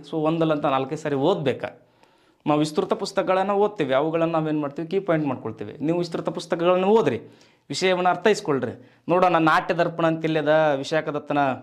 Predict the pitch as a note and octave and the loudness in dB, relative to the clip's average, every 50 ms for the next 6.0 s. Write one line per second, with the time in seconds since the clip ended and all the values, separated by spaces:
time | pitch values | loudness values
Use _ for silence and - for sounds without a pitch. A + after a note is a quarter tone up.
0 | - - _ _ _ _ _ _ _ _ - B2+ C3 D3+ D#3+ F3+ - E3+ D#3 D#3 | -12 -20 _ _ _ _ _ _ _ _ -8 -2 0 0 0 0 0 0 -2 0
1 | D3 C#3+ C#3+ D3 - C#3+ C#3 C#3 C3+ C#3 C3+ C#3 D3 C#3 C3+ C3 B2+ B2+ - C3+ | -2 -2 -4 -2 0 0 0 2 2 2 2 2 2 2 0 -2 -4 -6 -6 -6
2 | C3 B2+ B2 C3 C#3 D3 C#3 C3+ B2+ A2 - - - D3 D3+ D#3 D#3 C#3 C3 C3 | -6 -4 -2 -2 -2 -2 0 -2 -2 -4 -6 -4 0 0 2 2 2 0 0 0
3 | C3 B2 C3 C3+ C3+ C3 - - - _ _ _ - C3 D3+ D#3 D3+ C3+ B2+ B2+ | -2 -2 -2 -2 -4 -4 -8 -16 -20 _ _ _ -4 -2 0 0 0 0 -2 -2
4 | A#2+ A#2+ A#2 A2+ A#2 B2+ B2+ - - - B2 A#2+ A#2+ A#2 A2 A2+ - - A2+ A#2+ | -2 -2 -2 -2 -2 -2 -4 -8 -12 -12 -10 -8 -8 -10 -10 -10 -10 -8 -6 -6
5 | A#2 A2 - - - _ _ _ _ _ _ - - - C#3 C#3+ C#3 B2+ A#2 | -6 -6 -8 -12 -20 _ _ _ _ _ _ -20 -4 -2 -2 0 0 -2 -4